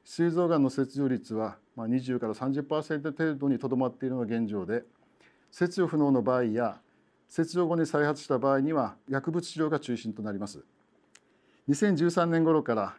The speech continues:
比較的強力な抗がん剤が使われるようになり、徐々に成績も向上してきています。まあ、このように、膵臓がんの治療には、外科、腫瘍内科、放射線治療科などの多部門の協力体制が不可欠です。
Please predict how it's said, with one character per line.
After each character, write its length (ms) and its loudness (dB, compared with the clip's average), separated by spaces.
比 120 -20
較 120 0
的 280 -6
強 200 2
力 180 0
な 140 0
抗 240 0
が 100 0
ん 100 -2
剤 220 2
が 100 0
使 220 -8
わ 100 0
れ 140 0
る 120 -2
よ 140 -2
う 40 -4
に 80 -6
な 80 -8
り、 140 -10
徐 120 -2
々 120 0
に 140 0
成 200 -2
績 300 -4
も 100 -2
向 160 -2
上 140 -6
し 80 -18
て 80 -12
き 80 -20
て 60 -16
い 20 -20
ま 120 -20
す。 200 -20
ま 80 0
あ、 20 2
こ 80 2
の 80 4
よ 80 6
う 40 4
に、 100 4
膵 180 2
臓 160 2
が 100 2
ん 40 4
の 80 4
治 140 -10
療 160 4
に 120 4
は、 240 0
外 160 -2
科、 340 2
腫 240 -6
瘍 140 2
内 220 2
科、 260 -8
放 140 -2
射 140 -6
線 180 -2
治 140 -10
療 160 2
科 260 -2
な 120 0
ど 80 2
の 100 2
多 140 -2
部 100 0
門 180 0
の 100 2
協 160 0
力 160 -2
体 160 0
制 160 -2
が 80 0
不 80 -8
可 100 -8
欠 140 -6
で 120 -8
す。 120 -16